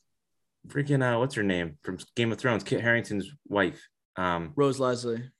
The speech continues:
Speaker 1: Yeah. She's Scottish, but she's playing a French maid here. Like, what? What's going on there?
Speaker 2: I
Speaker 1: You
Speaker 2: didn't
Speaker 1: just
Speaker 2: think
Speaker 1: have
Speaker 2: she was,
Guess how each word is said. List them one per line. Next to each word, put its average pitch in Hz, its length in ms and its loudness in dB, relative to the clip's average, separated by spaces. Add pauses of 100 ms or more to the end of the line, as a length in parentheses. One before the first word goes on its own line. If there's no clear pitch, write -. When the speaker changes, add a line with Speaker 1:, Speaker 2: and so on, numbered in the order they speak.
(380)
Speaker 1:
Yeah. 135 280 4 (580)
She's 185 220 0
Scottish, 190 500 8
but 151 140 2
she's 147 180 2
playing 160 240 6
a 131 60 6
French 151 400 6
maid 151 260 6
here. 110 340 2 (160)
Like, 123 160 -2
what? 165 320 8 (120)
What's 143 160 -2
going 160 180 6
on 151 140 6
there? 160 280 6 (300)
Speaker 2:
I 143 60 10
Speaker 1:
You 156 40 12
Speaker 2:
didn't - 20 6
Speaker 1:
just 190 100 8
Speaker 2:
think 190 100 12
Speaker 1:
have 214 60 6
Speaker 2:
she 175 80 8
was, 139 140 4